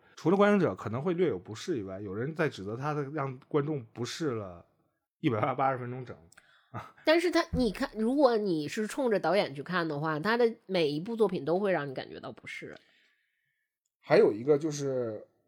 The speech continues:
Speaker 1: 他这样的一种制作方式，我就说，呃，我喜欢这个导演的原因就是说他并没有去刻意讨好观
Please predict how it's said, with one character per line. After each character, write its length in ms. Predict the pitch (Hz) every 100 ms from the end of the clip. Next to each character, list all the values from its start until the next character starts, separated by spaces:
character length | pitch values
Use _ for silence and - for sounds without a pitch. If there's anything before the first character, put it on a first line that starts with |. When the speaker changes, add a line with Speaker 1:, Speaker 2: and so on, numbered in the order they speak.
| _ -
Speaker 1:
他 200 | - 226
这 120 | 208
样 120 | 220
的 80 | 147
一 60 | 151
种 180 | 147 107
制 120 | 151
作 80 | 131
方 200 | 139 147
式， 160 | 151
我 100 | 117
就 120 | 95 117
说， 380 | - 131 139 _ -
呃， 340 | 98 92 95 _ _ _ _ _ _ _ _ _
我 120 | - 147
喜 100 | 117
欢 120 | 123
这 60 |
个 60 | 147
导 140 | 117
演 100 | 135
的 120 | 104 98 92
原 180 | 101 98 131
因 240 | 147 151
就 140 | 135 107
是 40 |
说 240 | 110 120 117
他 220 | - 135 143
并 200 | 180 120
没 140 | 90
有 260 | 113 85 82 -
去 320 | - - 123 107
刻 240 | - 196
意 160 | 147 107
讨 160 | - 90
好 120 | 98
观 140 | 92